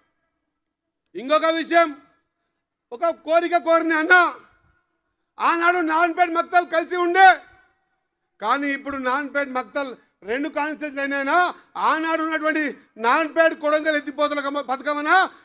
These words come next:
నీళ్లు మక్తల్కే తీసుకుంటున్నామనా, దయచేసి మక్తల్ పేరు యాడ్ చేయాలని చెప్పి గజిట్ అయిన తర్వాత కూడా కోరుకుంటే, శ్రీహరి, నువ్వు అడిగిన దాంట్లో అర్థం ఉంది. ఖచ్చితంగా మక్తల్ నారాయణపేట కొడంగల్ ఎత్తిపోతల పథకాన్ని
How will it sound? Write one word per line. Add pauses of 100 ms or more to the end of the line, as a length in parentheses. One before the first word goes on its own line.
(120)
నీళ్లు
మక్తల్కే
తీసుకుంటున్నామనా, (240)
దయచేసి (180)
మక్తల్
పేరు
యాడ్
చేయాలని
చెప్పి (360)
గజిట్
అయిన
తర్వాత
కూడా
కోరుకుంటే, (300)
శ్రీహరి, (280)
నువ్వు
అడిగిన
దాంట్లో
అర్థం
ఉంది.
ఖచ్చితంగా (200)
మక్తల్
నారాయణపేట
కొడంగల్
ఎత్తిపోతల
పథకాన్ని